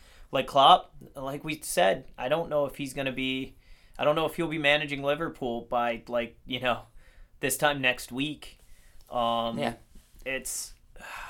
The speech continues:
Speaker 1: it's gonna be crazy to see how this shakes out. I think, I think fifa and uefa have to, uh, put the hammer down, if only for their own sakes. I don't know if it's about the sanctity of the game, but I think if they're going to continue existing,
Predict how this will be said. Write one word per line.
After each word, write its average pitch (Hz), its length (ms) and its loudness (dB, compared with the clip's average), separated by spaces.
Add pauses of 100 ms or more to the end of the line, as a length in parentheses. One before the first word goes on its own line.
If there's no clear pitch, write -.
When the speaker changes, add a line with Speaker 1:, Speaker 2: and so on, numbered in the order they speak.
(320)
Speaker 1:
it's - 420 -8
gonna 175 160 0
be 190 100 -6
crazy 156 500 -2
to - 60 -6
see 131 200 -6
how 131 160 4
this 123 100 -6
shakes 123 340 0
out. 127 280 4
I 139 180 8
think, 170 500 -2 (640)
I 160 120 6
think 180 240 0
fifa 165 680 6
and 139 540 0
uefa 131 720 4
have 123 340 4
to, 127 600 -2 (640)
uh, 117 240 2
put 143 260 -2
the 131 80 -20
hammer 127 340 2
down, 127 540 2
if - 160 -6
only 151 260 0
for 147 220 -2
their 123 220 2
own 139 180 -6
sakes. - 600 0
I 131 120 0
don't 135 240 -2
know 135 140 2
if 131 120 -2
it's 123 100 -10
about 131 220 4
the - 80 -10
sanctity 127 480 0
of 120 80 -2
the 123 60 -8
game, 127 360 4
but 123 120 -4
I 120 80 0
think 127 260 -2
if 113 140 -10
they're 127 180 2
going 123 240 -6
to 120 60 -12
continue 120 480 -8
existing, 120 720 -4